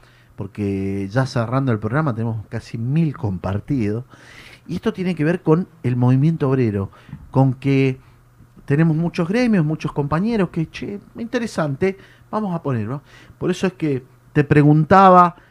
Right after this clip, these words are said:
eh, qué se venía para adelante, qué era lo que se viene para adelante,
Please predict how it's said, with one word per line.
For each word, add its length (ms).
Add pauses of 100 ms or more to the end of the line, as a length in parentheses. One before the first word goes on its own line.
(320)
eh, 300
qué 120
se 200
venía 500
para 160
adelante, 380
qué 160
era 120
lo 160
que 140
se 180
viene 400
para 200
adelante, 520